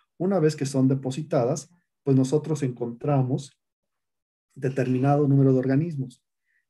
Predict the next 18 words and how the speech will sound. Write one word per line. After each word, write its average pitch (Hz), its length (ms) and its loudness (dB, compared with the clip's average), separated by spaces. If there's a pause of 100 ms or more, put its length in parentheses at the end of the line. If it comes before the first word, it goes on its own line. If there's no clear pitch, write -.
Pero 185 120 2
esa 214 140 -2
majada 202 380 -2
de 202 100 -2
vaca 160 540 0
a, - 40 -8
a 127 140 -2
lo 123 120 2
largo 143 300 2
del 175 180 0
tiempo, 147 500 -4
en, 90 320 -12 (300)
vamos 135 240 -2
a 131 60 -2
suponer 135 480 0
en 110 160 -10
quince 147 360 0
días, 160 400 0